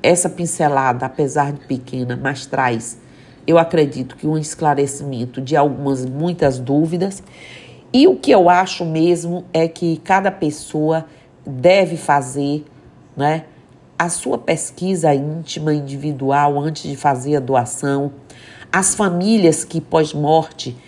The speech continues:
independente de ter sido feito ou não a escolha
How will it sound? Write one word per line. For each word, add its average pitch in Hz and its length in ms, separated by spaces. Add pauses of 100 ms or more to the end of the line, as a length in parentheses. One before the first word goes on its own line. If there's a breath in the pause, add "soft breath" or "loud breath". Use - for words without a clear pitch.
(160 loud breath)
independente 151 800
de 131 80
ter 151 200
sido 147 300
feito 156 400
ou 147 80
não 139 240
a 143 60
escolha 139 680